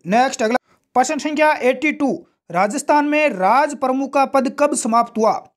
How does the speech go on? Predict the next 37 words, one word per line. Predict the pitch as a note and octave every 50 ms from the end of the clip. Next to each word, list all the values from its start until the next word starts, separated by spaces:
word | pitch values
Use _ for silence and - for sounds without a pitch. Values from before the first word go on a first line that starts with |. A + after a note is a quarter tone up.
| _ _ _ _ _ _ _ _ _ _ _ _ _
राज | D3+ D3 E3 F#3+ A3+ C4 C#4 C#4+ C#4+ B3 C#4
प्रमुख | - A#3+ A#3+ B3 C#4 C4+
का | C#4 C4 C4
पद | C4 C4 A3+ -
कब | C4+ B3+ B3
समाप्त | - B3 A#3+ A#3 A3+ B3
हुआ? | B3 B3+ C4 B3
अठारह | A#3+ - B3+ C4 C4
अप्रैल | B3 G#3+ A#3+ B3 B3+ B3
उन्नीस | A#3 A#3 A#3+ A#3+
सौ | - B3
अड़तालीस, | A#3 A3 B3 B3 B3 B3+ C4 B3+ - - _ _ _ _ _ G#3+
एक | G#3+ B3 C4 B3
नवंबर | B3 B3 B3 B3 B3
उन्नीस | B3 A#3+ B3 B3 B3+
सौ | B3
छप्पन, | G3+ - G3+ G3+ A#3 A#3+ A#3+ A#3+ A#3+ - _ _ _ _
छब्बीस | - G3+ F#3 F#3+ C4+ D4 C#4+ -
जनवरी | B3+ A#3+ B3 B3 B3+
उन्नीस | A#3+ A#3 A#3+ A#3+
सौ | B3+ A3+
पचास, | G#3 A3 G#3+ A#3 A3+ A#3 A3+ -
पन्द्रह | C4 C4+ C#4 C4
मई | A#3+ A#3
उन्नीस | A#3 A3+ G#3+ A3 G#3+
सौ | A3+
उनचास। | G#3+ F#3+ F3+ G3+ F#3+ - - - - _ _ _ _ _ _ _ _ _ _ _ _ _ _ _ _ _ _ _ _ _ _ _ _ _ _ _ _ _ _ _ _ _ -
कि | F#3
राइट | F3+ A#3 C4 C4+
आंसर | C4+ C4+ C4+ C4+ C#4 A3+
क्या | C4 B3+
हो | A#3+
जाएगा? | A3+ A#3+ B3 C4 C4+
एक | - - G#3+ A#3 B3+ B3
नवंबर | A#3+ A3+ A3+ A3+ A#3 A3
उन्नीस | G#3+ G#3+ A3 A3+ G#3+
सौ | - B3+ C4+